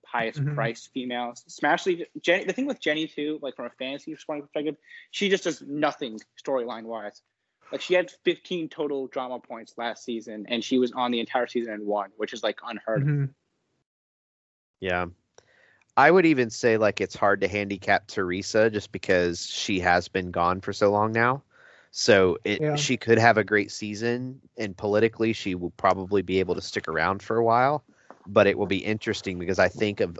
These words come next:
Speaker 3: of the women on the show, at some point she's gonna have to go into an elimination.
Speaker 1: Well, the pit,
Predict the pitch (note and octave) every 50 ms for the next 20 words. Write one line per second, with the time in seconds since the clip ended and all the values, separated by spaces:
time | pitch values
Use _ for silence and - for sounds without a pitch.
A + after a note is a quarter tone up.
0 | - _ G#2 G#2+ G#2+ G#2+ G#2+ A2 F#2 G2 G2 F#2 G2 F#2 F#2 F2 E2+ E2+ - -
1 | - G#2 G2 F2+ E2 - - - - G2+ F#2 - - G2+ F#2 - - - F#2+ F2+
2 | - G2 F2 E2+ F2 E2 - - F2 F2 F2 E2+ E2 D#2 - F2+ E2 D#2+ D2+ D#2
3 | D2+ D2 D2 C#2+ C2 - - G#1+ G1+ - A#2+ _ _ _ _ _ _ _ _ _
4 | _ _ _ _ _ _ _ _ _ _ _ _ _ _ _ - - - _ _
5 | _ _ _ _ _ - G3 G3+ A3 B3+ B3+ B3 B3 G3+ - - D4+ D#4+ - F3